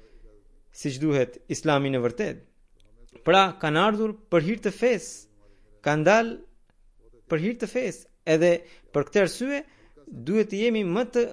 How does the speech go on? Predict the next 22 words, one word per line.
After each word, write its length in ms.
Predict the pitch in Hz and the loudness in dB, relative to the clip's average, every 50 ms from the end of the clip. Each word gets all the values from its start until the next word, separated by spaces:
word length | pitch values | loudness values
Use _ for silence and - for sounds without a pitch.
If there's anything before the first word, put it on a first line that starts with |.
| - - - - - | -8 -18 -18 -10 -4
kujdesshëm 680 | 185 175 156 196 240 240 240 - - 190 170 156 147 139 | -4 -2 2 2 2 0 0 -4 -6 -6 -6 -6 -6 -6
për 140 | - 156 143 | -6 -4 -2
të 100 | 151 151 | 0 0
ruajtur 560 | 175 196 190 175 160 151 - 143 135 120 110 - - _ _ _ _ _ _ _ _ - | 0 2 2 2 2 2 0 -4 -6 -6 -6 -8 -12 _ _ _ _ _ _ _ _ -8
veten 340 | 135 120 156 160 151 147 139 120 | 0 2 2 2 2 2 -2 0
tonë, 340 | 151 147 143 131 117 110 110 - _ _ _ _ _ _ _ _ _ _ _ _ _ _ _ _ _ _ - | 0 0 0 0 -4 -6 -8 -12 _ _ _ _ _ _ _ _ _ _ _ _ _ _ _ _ _ _ -10
virtytet 760 | 123 123 127 123 - 220 220 - - 127 113 - - - - _ - _ _ _ _ _ _ _ _ _ | -6 -4 -4 -4 -4 -8 -4 0 0 0 0 0 -6 -20 -20 _ -20 _ _ _ _ _ _ _ _ _
tona, 380 | - 151 156 147 139 127 120 123 - | -4 -2 -2 0 -2 -2 -4 -6 -8
edhe 180 | - 147 131 139 | -6 -4 -2 -2
për 140 | 139 147 135 | -2 -2 -2
t'u 100 | 143 135 | -2 -2
larguar 400 | 135 127 131 156 208 214 190 165 151 | -2 -2 -2 -2 -2 0 0 0 0
nga 120 | 139 131 117 | 0 0 2
veset. 400 | 120 123 107 - - 113 104 - - _ _ _ _ - _ _ _ _ _ _ _ _ _ _ _ _ _ _ _ _ _ - | 2 0 -2 -2 -6 -10 -12 -12 -16 _ _ _ _ -20 _ _ _ _ _ _ _ _ _ _ _ _ _ _ _ _ _ -8
Nuk 220 | 139 156 180 156 151 | -4 -4 -4 -2 0
duhet 180 | 180 196 190 196 | 0 0 0 0
të 80 | 185 175 | 0 0
ndodhë 380 | 170 160 185 196 190 170 147 - | 2 2 2 4 2 2 -2 -4
që 140 | - 160 151 | -4 -2 0
me 120 | 156 175 | 0 0
një 120 | 190 180 151 | 0 0 2
gjest 380 | 160 190 185 165 - - - - | 2 2 2 2 -2 -8 -16 -20